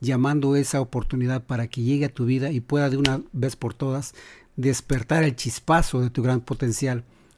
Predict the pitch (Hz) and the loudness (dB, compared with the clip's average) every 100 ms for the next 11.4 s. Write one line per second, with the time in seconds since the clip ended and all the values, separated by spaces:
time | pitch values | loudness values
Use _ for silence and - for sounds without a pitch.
0 | _ 135 123 127 - 202 247 - 165 - | _ -2 -2 -4 -2 -2 -2 -2 -4 0
1 | 151 170 170 151 156 160 139 - 131 123 | 2 4 4 2 2 0 -4 -2 -2 0
2 | 120 117 113 113 110 _ _ - - - | 0 -2 -2 -4 -8 _ _ -20 -20 -20
3 | - - 139 135 131 123 - 151 147 127 | -12 0 2 4 2 0 2 2 0 -2
4 | - 135 143 139 - 131 127 120 117 117 | -2 0 2 0 0 0 0 0 -2 -2
5 | 147 139 127 - 123 123 123 120 156 143 | -2 -2 -4 -6 -2 -2 -4 -4 -4 -2
6 | 143 127 160 - 107 110 101 - _ _ | -2 -2 -4 -4 -4 -4 -6 -12 _ _
7 | _ _ _ _ _ _ - - 131 147 | _ _ _ _ _ _ -8 -4 -2 2
8 | 147 156 - 113 139 170 170 - 170 - | 2 2 0 -4 0 0 0 -2 -4 2
9 | 165 165 - 165 - 139 170 170 123 139 | 2 2 0 0 2 0 2 2 0 0
10 | 151 131 139 135 139 120 - 139 120 117 | 0 0 -4 -2 -2 -2 -2 -4 -2 -4
11 | 113 - 180 | -4 4 4